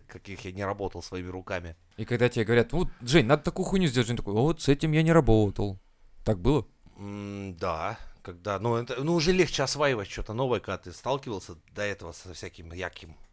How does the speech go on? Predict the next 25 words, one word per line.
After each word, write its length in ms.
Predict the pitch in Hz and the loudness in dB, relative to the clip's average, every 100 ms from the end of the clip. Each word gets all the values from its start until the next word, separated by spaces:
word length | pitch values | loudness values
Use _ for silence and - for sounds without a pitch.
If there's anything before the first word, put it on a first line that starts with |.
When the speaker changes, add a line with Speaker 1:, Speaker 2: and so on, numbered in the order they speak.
| _ _ | _ _
Speaker 1:
И 160 | - 90 | -16 -14
поэтому 220 | 80 104 | -10 -10
у 20 | |
тебя 100 | - 131 | -6 -4
мозг 240 | 156 - | -4 -6
уже 140 | 95 | -6
работает 400 | 104 117 156 117 - | -4 -2 -2 -4 -10
в 40 | |
этой 160 | - 87 | -16 -16
сфере, 300 | - 104 85 | -8 -8 -8
ты 100 | 80 | -14
понимаешь, 300 | 95 101 82 | -14 -12 -14
что 80 | |
главное, 340 | 85 110 98 95 | -6 -4 -4 -8
чтобы 220 | - 85 | -12 -14
было 180 | 87 87 | -10 -8
прочно, 480 | - 170 147 - 139 | -2 -2 -2 -6 -6
надежно, 720 | 113 98 135 156 117 123 113 - _ _ - | -4 -4 0 -2 -2 -2 -2 -4 _ _ -8
как 140 | 120 98 | -4 -4
бы, 80 | 131 | -4
и 220 | 151 165 | -2 -2
выполняло 640 | 107 101 107 107 135 127 | -4 -6 -6 -2 2 2
свои 260 | 104 101 113 | 0 -4 -4
функции 540 | - 95 82 - 80 | -4 -10 -8 -10 -10
там. 160 | 76 69 | -12 -16